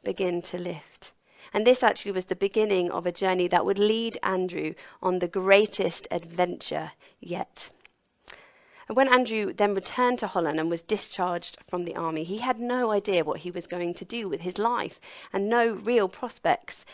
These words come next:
as a, a young but injured war veteran.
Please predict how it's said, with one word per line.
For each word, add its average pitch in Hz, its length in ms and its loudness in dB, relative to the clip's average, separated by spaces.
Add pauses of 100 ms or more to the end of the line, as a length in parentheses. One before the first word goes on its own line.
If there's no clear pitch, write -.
(160)
as 180 160 -4
a, 170 280 6
a 180 40 2
young 190 420 6
but 180 160 6
injured 185 500 2
war 202 220 2
veteran. 160 480 -4